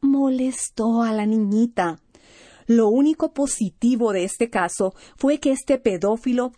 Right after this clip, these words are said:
no vivía en dicha casa. Con todo,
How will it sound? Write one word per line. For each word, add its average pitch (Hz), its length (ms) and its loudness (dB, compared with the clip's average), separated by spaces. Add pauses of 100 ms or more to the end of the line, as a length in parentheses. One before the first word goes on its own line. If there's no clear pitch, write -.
no 294 400 4
vivía 240 680 0
en 214 140 0
dicha 233 340 -4
casa. 220 540 -2 (340)
Con 190 300 0
todo, 220 480 0